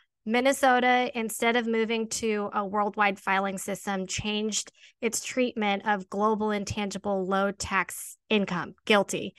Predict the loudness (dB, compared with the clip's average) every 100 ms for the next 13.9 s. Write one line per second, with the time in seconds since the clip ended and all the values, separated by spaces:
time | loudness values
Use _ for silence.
0 | -18 -20 -20 _ 0 2 2 0 0 2
1 | 2 0 0 2 2 4 2 0 0 0
2 | 0 -4 -4 -2 -2 -2 -4 -4 2 6
3 | 8 8 6 0 -10 -6 -2 0 0 -2
4 | -2 0 0 0 -2 -2 -2 -4 -6 -6
5 | -8 -4 -4 -4 -4 2 2 2 0 -2
6 | 0 -2 -2 -4 -4 -2 -4 -6 -8 -6
7 | -6 -6 -8 -12 _ -20 -20 -12 0 0
8 | 0 0 4 4 4 -2 -2 0 0 0
9 | -2 -4 -4 -4 -4 -4 -4 -2 -4 -6
10 | -2 -2 0 -2 -2 -2 -6 -10 -12 -12
11 | -10 -8 -2 -2 -2 -6 -8 -10 -4 -2
12 | 0 0 -2 -6 -4 -4 -6 -6 -8 -8
13 | -10 -8 -8 -8 -8 -8 -10 -12